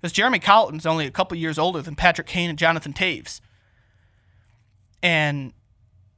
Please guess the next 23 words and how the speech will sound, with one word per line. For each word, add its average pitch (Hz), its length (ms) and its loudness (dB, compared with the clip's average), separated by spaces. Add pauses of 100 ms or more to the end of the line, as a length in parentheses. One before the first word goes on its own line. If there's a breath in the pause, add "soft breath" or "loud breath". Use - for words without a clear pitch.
(260)
there's 180 180 -2
something 190 240 0
to 165 40 -2
be 156 60 0
said 226 220 0
there 180 120 2
about 156 180 2
that 151 140 2
age 185 200 -2
gap, 143 240 -2
and - 100 -18
he's 160 200 -12
coaching 151 400 -6
them. 175 200 0 (2000)
So 202 180 -4
could 269 260 -2
that 277 120 0
be 226 100 0
an 196 60 -2
issue 208 320 -4
with 226 140 -6
David 190 240 -4
Ross? 151 320 0